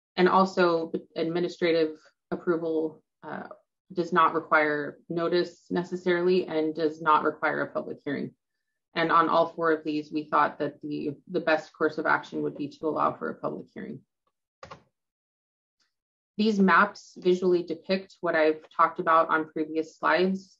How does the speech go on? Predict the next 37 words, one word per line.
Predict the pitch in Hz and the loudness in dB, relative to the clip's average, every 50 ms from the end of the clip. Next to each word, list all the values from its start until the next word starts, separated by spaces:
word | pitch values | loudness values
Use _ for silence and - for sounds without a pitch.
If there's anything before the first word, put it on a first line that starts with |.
| _ - | _ -6
The | 160 156 | -6 -6
green | - 170 175 180 180 180 180 180 180 180 180 - _ _ | -6 -4 -2 0 2 2 2 2 0 -2 -4 -10 _ _
is | 165 165 160 160 160 - _ _ _ - | -6 -6 -6 -6 -8 -14 _ _ _ -4
all | 160 165 170 | -2 0 0
of | 175 165 - | 0 -2 -4
the | 165 160 | -6 -6
zones | 156 160 160 156 160 170 170 170 180 - - _ 185 - | -4 -2 -2 -2 -2 -4 -6 -6 -8 -8 -12 _ -10 -2
that | - 156 151 - - - - - _ _ | 0 0 0 0 -2 -6 -14 -20 _ _
dwelling | - 170 160 160 170 170 | -4 -2 0 0 0 -2
units | 170 170 160 160 170 170 165 - _ _ _ | -4 -4 -4 -6 -6 -8 -10 -12 _ _ _
and | 175 165 170 170 165 | -6 -4 -2 -2 -2
hotels | 165 160 151 156 - - 165 160 170 185 202 190 - _ | -2 -4 -4 -4 -2 0 0 2 2 2 0 -2 -4 _
are | 175 170 165 | -2 -2 -2
permitted. | 165 - 175 170 165 170 180 190 202 208 226 - - _ _ _ _ _ _ _ _ _ _ _ - | -2 -4 -6 -4 -2 -2 0 0 0 -2 -4 -6 -10 _ _ _ _ _ _ _ _ _ _ _ -2
And | 180 | -2
you | 165 - | -2 0
can | 185 175 | -4 -4
see | - - 185 175 | -2 -2 0 2
that | 170 160 160 | 2 0 0
depicted | - 165 - - 160 160 - 170 160 156 | -2 -6 -4 -4 -6 -6 -2 -2 -2 -2
in | - 156 156 156 156 151 151 | -2 -4 -4 -4 -4 -4 -8
green. | - - 160 156 156 175 220 233 | -6 -2 0 0 2 2 2 0
So | 233 - 180 | 0 0 0
there's | 175 165 165 | 0 -2 -4
very | 165 160 165 165 165 165 165 185 185 - - _ | -6 -4 0 0 2 2 2 0 -2 -4 -8 _
few | 185 180 180 202 214 - | -2 -2 0 0 -2 -2
areas | 180 175 175 170 185 196 208 208 196 | -2 -2 0 2 2 2 0 0 -2
of | 185 180 | -4 -4
the | 180 185 | -4 -6
city | 185 - 170 160 160 180 214 214 - - _ _ _ | -6 -4 -4 -4 0 0 -2 -2 -2 -8 _ _ _
in | 160 160 160 | -4 -4 0
which | 165 160 156 156 - - - | 2 2 0 0 -2 -10 -4
transitional | - 185 175 175 170 165 160 - 185 165 | -2 0 0 0 -2 -4 -4 -2 -2 0
housing | 160 160 156 156 165 165 165 160 | 2 2 2 2 0 -4 -6 -8
and | 156 156 - | -8 -8 -4
permanent | - 160 151 156 156 151 - - | -2 -2 -2 0 -2 -4 -6 -10
supportive | 160 - - 160 165 165 156 | -12 -10 -6 -6 -6 -6 -4